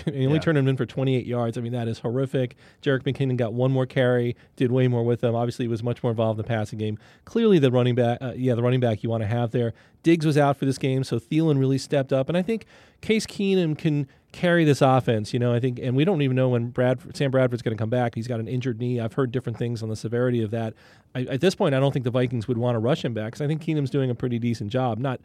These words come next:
Speaker 1: spectacular, but enough to keep the offense afloat. And if Diggs comes back,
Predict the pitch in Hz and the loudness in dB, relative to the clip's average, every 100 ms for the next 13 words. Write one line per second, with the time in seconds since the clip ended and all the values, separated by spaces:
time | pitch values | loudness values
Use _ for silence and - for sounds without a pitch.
0 | _ - 147 143 135 127 120 110 123 135 | _ -6 -6 0 0 0 -2 0 0 0
1 | 135 - 123 - - _ - 180 - 127 | 0 0 -2 -4 -20 _ -6 -2 -2 0
2 | 131 139 120 120 110 151 127 123 123 113 | 0 0 0 -2 -2 2 4 4 0 -4
3 | - 127 123 - 123 123 120 120 | 0 -2 0 -4 -4 -2 -2 -4